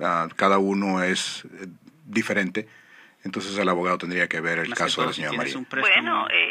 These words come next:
Speaker 3: eh, eh, le digo,
Speaker 2: Ujú.
Speaker 3: bueno, sí, como dice usted, el caso es, es diferente, ¿no? Entonces, ahí mismo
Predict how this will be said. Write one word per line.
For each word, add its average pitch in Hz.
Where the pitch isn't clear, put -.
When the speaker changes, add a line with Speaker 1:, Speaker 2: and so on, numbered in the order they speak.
Speaker 3:
eh, -
eh, 165
le 170
digo, 196
Speaker 2:
Ujú. -
Speaker 3:
bueno, 175
sí, 226
como 180
dice 180
usted, -
el 143
caso 196
es, 214
es 170
diferente, 175
¿no? 262
Entonces, 220
ahí 202
mismo 240